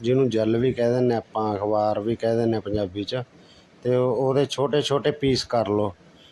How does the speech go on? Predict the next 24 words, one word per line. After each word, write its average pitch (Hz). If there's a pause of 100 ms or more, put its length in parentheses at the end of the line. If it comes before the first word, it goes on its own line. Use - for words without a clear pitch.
(180)
ਛੋਟੇ 143
ਛੋਟੇ 139
ਪੀਸ 131
ਕਰਕੇ 127 (1080)
ਇਸ 117
ਤਰ੍ਹਾਂ 123
ਕਰ 110
ਲਓ 113
ਪੀਸ, 113
ਤੇ 127
ਅੰਗੂਰ 123
ਦਾ 131
ਜਿਹੜਾ 131
ਡੰਡੀ 117
ਵਾਲਾ 127
ਪਾਸਾ 127
ਹੁੰਦਾ 127
ਉਹਨੂੰ 131
ਡੱਕੇ 120
ਨਾਲ 123
ਚੰਗੀ 143
ਤਰ੍ਹਾਂ 131
ਸਾਫ਼ 113
ਕਰਕੇ 117